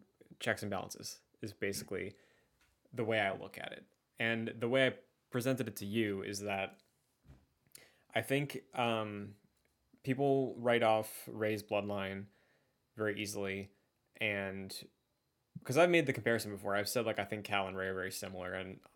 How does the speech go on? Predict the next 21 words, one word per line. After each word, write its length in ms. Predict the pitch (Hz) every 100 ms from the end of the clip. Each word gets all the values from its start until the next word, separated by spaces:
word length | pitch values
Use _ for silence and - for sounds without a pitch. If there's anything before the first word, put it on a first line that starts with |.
| _
on 160 | - 101
my 100 | 95
TikTok, 420 | 98 98 98 95
and 100 | 101
people 180 | 104 104
have 60 | 104
been 100 | 110
like, 180 | 107 110
"No, 200 | 113 110
Cal 240 | - 110
had 160 | 107 101
training." 460 | 110 55 - 123 - - - _ _ _ _ -
But 100 | 131
when 140 | 147
you 80 | 175
look 120 | 226
at 100 | 233
Cal 200 | 214 208
Kestis' 500 | 208 202 170 139 120
training, 480 | - 135 107 92 98 - - _ _ _ _ _ _ _ _ _ _ - _ _ - -
he, 160 | -